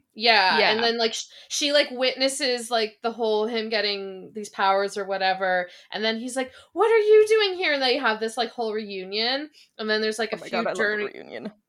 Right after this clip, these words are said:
Speaker 1: days journey back, and that's where they, like, really start to be, like, realize they love each other,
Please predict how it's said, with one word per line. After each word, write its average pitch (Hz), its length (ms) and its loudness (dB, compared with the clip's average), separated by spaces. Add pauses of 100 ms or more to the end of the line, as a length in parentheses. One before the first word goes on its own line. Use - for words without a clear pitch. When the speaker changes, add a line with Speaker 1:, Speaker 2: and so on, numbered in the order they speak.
Speaker 1:
days 208 360 2
journey 202 360 -2
back, 190 680 0
and 214 120 -6
that's 208 240 -4
where 202 120 -6
they, 190 140 -4
like, 185 220 -6
really 185 260 -8
start 196 320 -8
to 214 200 -18
be, 208 120 -10
like, 180 360 -12 (460)
realize 190 440 -8
they 202 100 -12
love 180 200 -10
each 220 200 -18
other, 233 480 -10